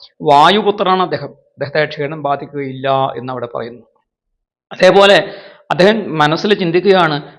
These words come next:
താനിപ്പോൾ ആ അവിടെ അവരെ വിട്ടു വന്നതുകൊണ്ട് എന്തെങ്കിലും അവർക്ക് അപകടമുണ്ടായാൽ രക്ഷിക്കാൻ താൻ അവിടെ ഇല്ലല്ലോ. അതുകൊണ്ട് എത്രയും പെട്ടെന്ന്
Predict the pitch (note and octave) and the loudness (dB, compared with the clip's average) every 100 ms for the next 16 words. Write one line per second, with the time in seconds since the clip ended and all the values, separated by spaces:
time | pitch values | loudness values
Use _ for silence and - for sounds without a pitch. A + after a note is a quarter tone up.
0 | _ D3+ F3 F3+ F#3+ G3 G#3 G#3 G3+ D3+ | _ 0 2 2 4 4 4 0 -2 2
1 | D#3 D#3+ D#3 D#3 C#3+ E3 E3+ E3+ E3 C#3+ | 4 4 4 2 2 0 0 -2 -4 -4
2 | F#3+ F#3 F#3 F#3 F3+ E3+ C#3+ A#2 - _ | -4 -4 -2 -2 0 -2 -4 -6 -18 _
3 | _ D#3+ D3 F3+ G3 G#3 F#3+ F#3+ E3 D#3 | _ -10 -4 0 2 4 2 4 4 4
4 | F3+ G3 F3+ F3 F3+ F3 F3 F3 - - | 2 2 0 2 4 2 0 -6 -12 -10
5 | C#3 - F3 F3 C#3 D#3+ F3+ D3+ D#3+ D3 | -8 -6 -4 -2 -2 -2 -2 -4 -4 -6
6 | C#3 D3+ C#3 A2+ - - _ A#2 E3 F3 | -6 -6 -4 -8 -10 -20 _ -6 -2 -2
7 | D#3+ - G3 G#3+ G#3 E3+ - G3+ F#3+ E3+ | -2 0 0 0 -2 -4 -2 -4 -2 -4
8 | D#3+ F3 | -4 -6